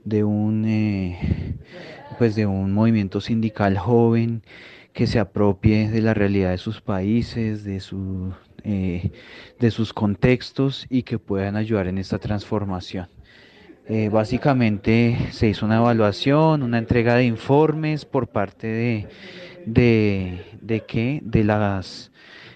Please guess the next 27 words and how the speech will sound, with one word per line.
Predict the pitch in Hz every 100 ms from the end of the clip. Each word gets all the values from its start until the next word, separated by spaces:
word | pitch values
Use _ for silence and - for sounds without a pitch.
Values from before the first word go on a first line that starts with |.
| -
eh, | - 107 104 104 113
eh, | 104
distintas | 113 110 - 113 107 98 107 107
delegaciones | 113 117 117 110 104 131 143 165 175 170 - - - - -
y | 123
allí | 123 107 101 104 101 101
pudimos | - 117 110 107
compartir | - 113 113 107 - 104 98 - 117
experiencias | 113 - 127 110 110 104 95 113 104
con | 117 110
relación | 107 104 101 95 95
a, | 95 98 98 101 - - - - -
al | 113 104
trabajo | - 107 98 98 95 107 101
que | - 110
ha | 101 98
hecho, | 92 - 104 101 95 - - -
eh, | 120 110 104 95 101
el |
movimiento | 107 101 95 85 95
sindical | - 104 101 98
en | 95
cada | 98 101
uno | 101
de | 101
los | 104 -
países, | 107 98 110 120 104 107